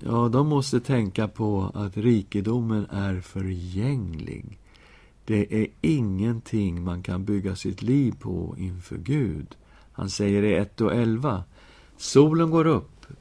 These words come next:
med sin brännande hetta och sveder gräset, så att dess blommor faller av och dess skönhet förgår.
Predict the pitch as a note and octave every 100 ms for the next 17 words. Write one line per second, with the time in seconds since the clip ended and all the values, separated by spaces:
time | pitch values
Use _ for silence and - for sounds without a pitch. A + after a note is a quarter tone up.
0 | - - - G2 F#2+ - G#2+ G2+ G2 A#2+
1 | B2 G2+ A2+ A#2+ A#2+ G2 B2 A#2 - -
2 | - - - - - - - F#2 - -
3 | G#2+ C3 C#3 C#3 A#2+ A#2 C3+ C#3+ - D2+
4 | - - - - - - - - - -
5 | _ - - - G#2 G#2+ G2 - C3+ C#3
6 | C3 C#3 - B2+ C3 A#2 A#2+ C3 C3 B2
7 | A#2 G#2+ - - B2 A2 A2 G#2+ - A#2
8 | G#2+ F#2 E2 E2